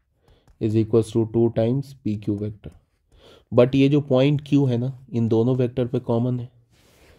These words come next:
तो पॉइंट क्यू दोनों वेक्टर पे कॉमन है। इसका क्या मतलब है, इसका ये मतलब, इसको तुम ऐसे भी लिख सकते हो, माइनस टू क्यू पी वेक्टर, मतलब ये क्यू आर वेक्टर है, यहाँ से क्यू है, ये आर वेक्टर है,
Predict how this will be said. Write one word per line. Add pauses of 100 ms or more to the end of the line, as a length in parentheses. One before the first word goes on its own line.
(380)
तो
पॉइंट (480)
क्यू
दोनों
वेक्टर
पे
कॉमन
है।
इसका
क्या
मतलब
है, (1200)
इसका
ये
मतलब,
इसको
तुम
ऐसे
भी
लिख
सकते
हो,
माइनस
टू (100)
क्यू
पी
वेक्टर, (1400)
मतलब
ये
क्यू
आर
वेक्टर
है, (240)
यहाँ
से
क्यू
है,
ये
आर
वेक्टर
है,